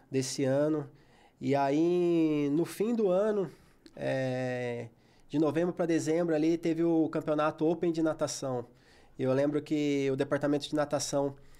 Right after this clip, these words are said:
é, na época, sempre solicitava a presença de profissionais da fisioterapia, é, pra tá acompanhando os atletas na, na, nas competições. E aí eu me coloquei à, à disposição.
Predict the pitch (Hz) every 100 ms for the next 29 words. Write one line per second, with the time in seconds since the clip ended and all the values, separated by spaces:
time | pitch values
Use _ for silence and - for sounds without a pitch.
0 | - - - 131 131 131 131 127 135 147
1 | 160 160 147 139 131 123 123 131 - 156
2 | - 175 160 165 151 151 151 143 143 143
3 | 143 139 135 - 139 135 139 131 135 131
4 | 131 131 123 - 139 170 131 - - -
5 | - _ - 113 113 113 127 131 131 135
6 | 135 131 131 131 127 135 131 131 127 127
7 | 123 120 120 123 127 123 117 110 120 -
8 | 131 135 - 139 143 180 - - - -
9 | 151 147 156 180 185 190 185 185 180 180
10 | 160 - 185 175 180 160 139